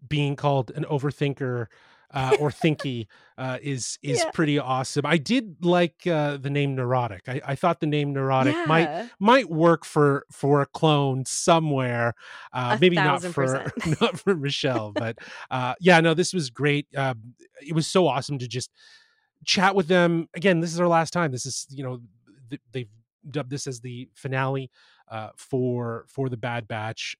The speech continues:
Speaker 1: Um, so you, you get the, the overarching sentiments from both interviews here that
Speaker 2: Yeah.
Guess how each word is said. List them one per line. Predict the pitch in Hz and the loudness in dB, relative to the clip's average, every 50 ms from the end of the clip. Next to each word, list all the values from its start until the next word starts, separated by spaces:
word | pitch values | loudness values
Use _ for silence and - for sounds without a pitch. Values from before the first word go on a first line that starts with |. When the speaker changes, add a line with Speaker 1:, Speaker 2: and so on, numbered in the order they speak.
| _ | _
Speaker 1:
Um, | 120 117 117 113 110 113 110 110 113 | -8 -8 -8 -8 -8 -10 -12 -14 -14
so | - - - 131 | -12 -10 -8 -8
you, | 123 120 127 143 _ | -8 -10 -12 -14 _
you | 143 120 | -16 -8
get | 110 151 156 - _ _ _ | -6 -6 -6 -8 _ _ _
the, | 151 139 139 - | -8 -8 -8 -10
the | 131 131 123 | -10 -8 -4
overarching | 127 131 131 135 135 135 131 - - 127 117 | -4 -4 -4 -4 -6 -6 -8 -8 -10 -12 -12
sentiments | - - 127 117 110 - 110 110 107 - | -10 -10 -10 -12 -10 -10 -12 -14 -14 -14
from | - 120 110 | -14 -14 -12
both | 98 107 107 107 - | -12 -12 -12 -12 -12
interviews | 117 107 107 107 101 104 101 98 - | -12 -12 -12 -12 -14 -16 -16 -16 -16
here | - - - 151 | -14 -14 -12 -12
that | - | -12
Speaker 2:
Yeah. | 147 143 139 143 | -12 -12 -14 -14